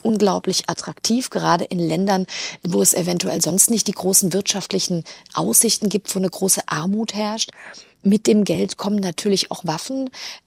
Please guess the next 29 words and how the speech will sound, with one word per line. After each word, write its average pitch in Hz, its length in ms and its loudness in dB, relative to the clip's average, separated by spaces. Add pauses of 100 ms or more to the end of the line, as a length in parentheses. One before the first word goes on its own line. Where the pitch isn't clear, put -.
die 202 100 4
dann 185 380 -2
in 208 240 4
diesen 196 260 0
lokalen 175 480 0
Bandenkämpfen 180 960 -2
das 170 200 -2
natürlich 185 400 -2
noch 170 120 -6
mal 165 160 -2
weiter 156 300 -2
anheizen. 196 560 0 (320)
Und 202 100 0
man 202 120 6
darf 196 180 2
nicht 208 160 -2
vergessen, 202 460 2
es - 180 0
ist - 240 0
nicht 233 300 -2
allein 214 260 0
der 214 120 -2
Drogenschmuggel. 160 680 -2
Es - 140 2
ist - 160 2
eine 185 180 0 (140)
illegale 196 760 4 (240)
Ökonomie, 196 800 4
so 151 360 -2